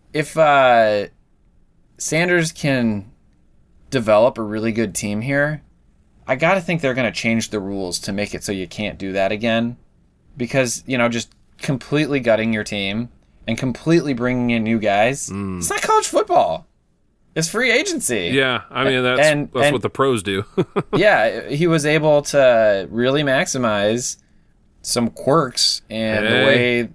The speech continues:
Speaker 1: things work right now.
Speaker 2: Can't
Speaker 1: And I
Speaker 2: blame a
Speaker 1: don't
Speaker 2: guy for using the rules to his
Speaker 1: No, I
Speaker 2: advantage.
Speaker 1: mean, he did, he did what he could.
Speaker 2: Mm-hmm.
Speaker 1: And, but don't you think, like, if that, this is wildly successful this year,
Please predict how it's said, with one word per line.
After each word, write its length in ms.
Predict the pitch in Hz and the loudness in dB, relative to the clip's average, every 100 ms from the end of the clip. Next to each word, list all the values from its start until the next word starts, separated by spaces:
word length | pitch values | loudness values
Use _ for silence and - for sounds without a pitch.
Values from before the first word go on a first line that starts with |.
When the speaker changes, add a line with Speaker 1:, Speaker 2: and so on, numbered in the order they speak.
| _ | _
Speaker 1:
things 360 | - 120 123 110 | -6 -2 -2 0
work 220 | 131 170 | -2 2
right 220 | 117 82 | 2 2
now. 340 | 95 92 98 95 | 0 -2 -2 -2
Speaker 2:
Can't 180 | 127 | 0
Speaker 1:
And 80 | 117 | 0
I 40 | 117 | 2
Speaker 2:
blame 200 | 135 151 | 2 2
a 40 | |
Speaker 1:
don't 140 | 147 | 2
Speaker 2:
guy 260 | 139 135 139 | 2 0 0
for 600 | 131 131 120 113 110 110 - 120 | -2 0 2 2 0 -2 -8 -10
using 380 | 123 131 127 135 | -2 0 0 0
the 80 | 127 | 0
rules 380 | 139 143 135 | 2 2 0
to 100 | - | 0
his 160 | 127 123 | -2 0
Speaker 1:
No, 200 | 131 170 | 0 2
I 100 | 214 | 4
Speaker 2:
advantage. 220 | 131 117 | 4 4
Speaker 1:
mean, 160 | 143 139 | 0 0
he 120 | 151 | 0
did, 300 | 139 160 151 | 0 0 0
he 160 | 135 147 | 0 0
did 160 | 151 | 2
what 120 | 143 147 | 2 2
he 60 | |
could. 480 | 143 180 240 101 104 | 2 2 2 0 -4
Speaker 2:
Mm-hmm. 480 | 113 113 127 208 226 | -6 -4 -2 -2 0
Speaker 1:
And, 320 | 123 120 110 | 0 0 0
but 140 | 131 123 | -2 0
don't 220 | 147 160 | 0 -2
you 60 | |
think, 380 | 160 127 131 175 | -2 -2 -2 -2
like, 240 | 127 117 87 | -2 -2 -2
if 200 | 113 - | -8 -2
that, 260 | 117 101 98 | 0 2 0
this 200 | 120 139 | -4 -2
is 160 | 110 | -4
wildly 540 | 98 95 101 107 117 117 | -2 0 2 0 -2 -2
successful 600 | 107 - 95 - 120 120 | -4 -2 -2 -2 -2 -2
this 180 | 127 - | -2 -2
year, 340 | 139 139 151 | 0 0 -2